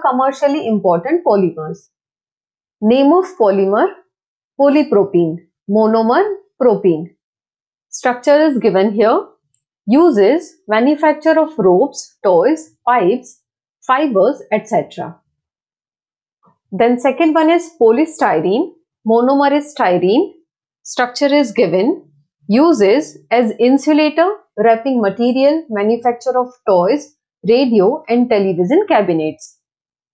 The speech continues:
Then third one is polyvinyl chloride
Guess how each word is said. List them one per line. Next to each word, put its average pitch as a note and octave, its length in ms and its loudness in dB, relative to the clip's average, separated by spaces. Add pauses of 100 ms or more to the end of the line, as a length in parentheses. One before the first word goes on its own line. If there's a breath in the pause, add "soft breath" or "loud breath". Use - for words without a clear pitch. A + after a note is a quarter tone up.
(840)
Then B3+ 260 0
third C#4 320 0
one E4 180 2
is F#4 300 0 (140)
polyvinyl D4 760 2
chloride G#3 540 0